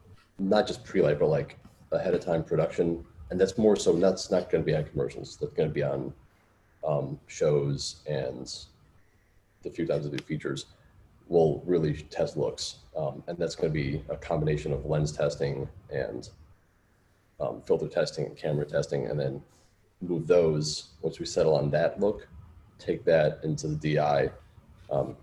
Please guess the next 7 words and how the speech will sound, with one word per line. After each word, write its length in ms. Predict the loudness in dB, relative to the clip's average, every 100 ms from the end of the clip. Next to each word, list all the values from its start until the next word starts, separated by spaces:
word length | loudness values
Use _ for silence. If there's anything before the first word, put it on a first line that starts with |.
| -10
with 120 | -6
our 100 | -4
colorist, 560 | 0 2 2 -2 -6 -18 _ _ _ -20 -20 -20 _ -8 -4
and 120 | 2
I'll 300 | 2 2 -2 -16 _ _
spit 300 | -10 -2 0
out 300 | 2 0 -4